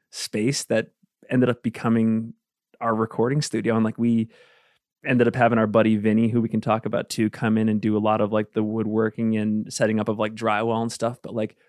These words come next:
we went from, like, zero to sixty in two days. And I think what's funny about it is, like, it's so common to have these, like, drunken nights where you kinda make all these, like, pledges and, like, "Oh, we're gonna do this and we're gonna do that." And, like, I think the funny thing to me is we actually acted on, like, some, like,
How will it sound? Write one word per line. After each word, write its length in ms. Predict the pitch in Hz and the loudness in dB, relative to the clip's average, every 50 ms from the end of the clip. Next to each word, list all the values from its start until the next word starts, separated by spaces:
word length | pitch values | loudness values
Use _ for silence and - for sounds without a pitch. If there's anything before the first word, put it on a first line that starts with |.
| _ _ - | _ _ -4
we 120 | 123 135 | -2 0
went 200 | 143 180 180 170 | 2 0 0 -2
from, 120 | - 196 196 | -4 -4 -4
like, 160 | 202 156 120 | -2 -2 -2
zero 320 | 110 107 117 123 127 131 | -4 -2 0 0 0 0
to 80 | 120 104 | 0 -2
sixty 540 | - - - 110 110 - - - 139 135 131 | -4 -4 -6 -8 -10 -12 -10 -8 -6 -6 -6
in 260 | - 113 113 110 107 | -6 -6 -6 -6 -6
two 240 | - - - - 123 | -6 -8 -6 -4 -4
days. 420 | 110 110 107 110 117 131 139 - - _ _ _ _ _ | -2 -2 -2 -4 -4 -4 -6 -10 -16 _ _ _ _ _
And 100 | - 127 | -4 0
I 40 | 127 | 0
think 140 | 151 185 180 | 2 2 0
what's 140 | 170 - - | -2 -4 -4
funny 240 | - 113 113 117 123 | -6 -6 -4 -4 -2
about 200 | 123 127 139 143 | -2 0 -2 0
it 80 | 131 | 0
is, 120 | 117 107 120 | -2 -2 -2
like, 180 | 110 - - _ _ _ _ _ _ _ _ - | -4 -4 -6 _ _ _ _ _ _ _ _ -10
it's 160 | - - - | -6 -2 0
so 200 | - - 170 127 | 2 2 2 2
common 340 | - - - 110 110 107 107 | 0 0 0 0 0 0 -2
to 80 | 113 | -4
have 160 | 120 107 107 | -4 -4 -4
these, 120 | 107 107 110 | -2 -4 -4
like, 120 | 110 107 | -4 -6
drunken 460 | 107 104 113 110 107 - 110 107 107 | -6 -6 -4 -4 -4 -4 -4 -4 -4
nights 360 | 107 104 107 104 104 - - - | -4 -6 -6 -8 -10 -12 -8 -4
where 300 | 113 107 107 107 107 - _ _ _ _ _ _ _ | -2 -2 -2 -2 -4 -6 _ _ _ _ _ _ _
you 100 | - 113 | -8 -6
kinda 200 | 110 127 120 110 | -2 0 2 2
make 300 | 107 107 107 107 104 - | 2 2 2 2 2 0
all 160 | 110 107 110 | 0 0 0
these, 180 | 107 110 107 101 | 0 -2 -2 -2
like, 200 | 110 104 - - | -2 -4 -6 -8
pledges 400 | - - 110 107 104 104 110 107 | -6 -4 -2 -2 -2 -4 -4 -2
and, 80 | 110 107 | -2 -2
like, 120 | 107 - | -2 -2
"Oh, 240 | - 143 147 147 143 | 0 2 2 4 4
we're 140 | 139 143 143 | 4 2 2
gonna 140 | 147 143 | 0 0
do 180 | 143 135 139 139 | 0 0 0 2
this 240 | 139 143 147 143 - | 2 2 2 2 0
and 80 | 143 | -2
we're 60 | 143 143 | -2 -2
gonna 180 | 147 143 135 | -2 -2 -2
do 80 | 135 135 | 0 0
that." 120 | 143 143 | 0 0
And, 80 | - - | 0 -2
like, 120 | 110 - | -4 -4
I 60 | 107 | -2
think 140 | 123 156 160 | -2 -2 -2
the 60 | - | -4
funny 360 | - - - - 117 117 120 117 | -6 -8 -6 -4 -2 -2 -2 -2
thing 160 | - 120 113 | -2 -4 -4
to 100 | - 113 | -4 -4
me 220 | 107 110 113 113 | -4 -2 -2 -2
is 160 | 110 104 - - _ _ _ | -2 -4 -6 -12 _ _ _
we 140 | - 120 - | -10 -8 -8
actually 340 | 104 113 - - - - - - | -8 -8 -6 -4 -4 -4 -4 -6
acted 420 | - 92 - - - - 113 - - | -8 -8 -8 -6 -2 -2 -2 -2 -4
on, 340 | - 113 110 110 110 110 110 - _ _ _ - | -4 -2 -2 0 0 -2 -4 -6 _ _ _ -4
like, 260 | 113 110 107 - _ _ _ _ _ _ _ _ _ _ | -4 -4 -4 -6 _ _ _ _ _ _ _ _ _ _
some, 340 | - - - 135 123 120 | -10 -4 0 0 0 2
like, 140 | 123 120 113 | 0 0 -2